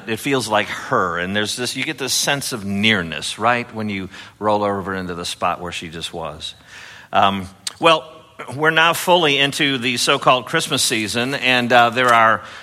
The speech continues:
parties planned and there are travel arrangements made and, and all that. Gifts are being purchased and,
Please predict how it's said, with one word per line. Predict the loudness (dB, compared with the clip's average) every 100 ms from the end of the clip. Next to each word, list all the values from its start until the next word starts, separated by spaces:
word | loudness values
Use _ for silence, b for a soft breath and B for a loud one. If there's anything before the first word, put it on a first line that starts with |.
| B
parties | 0 2 2 0 -4
planned | 0 4 4 4 2
and | 2
there | 2
are | 0
travel | 2 4 4 2
arrangements | 2 0 -2 -6 0
made | 2 4 4 4
and, | 0
and | 0 0 4
all | 4
that. | 4 4 2 -2 -4
Gifts | -4 -4 -4
are | -4
being | -2 -4
purchased | -4 -4 -4 -6 -4
and, | -6 -6